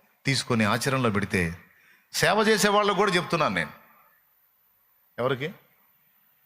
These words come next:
సేవ చేసే వాళ్ళకు కూడా చెప్తున్నాను, లైవ్లో వీక్షించే వాళ్ళు ఉంటారు, అలాగే ఇక్కడ కూర్చున్న దైవజనులకు కూడా చెప్తున్నాను.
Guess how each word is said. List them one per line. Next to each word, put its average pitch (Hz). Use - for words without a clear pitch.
సేవ 170
చేసే 175
వాళ్ళకు 175
కూడా 175
చెప్తున్నాను, 139
లైవ్లో 151
వీక్షించే 147
వాళ్ళు 143
ఉంటారు, 151
అలాగే 147
ఇక్కడ 135
కూర్చున్న 139
దైవజనులకు 147
కూడా 143
చెప్తున్నాను. 113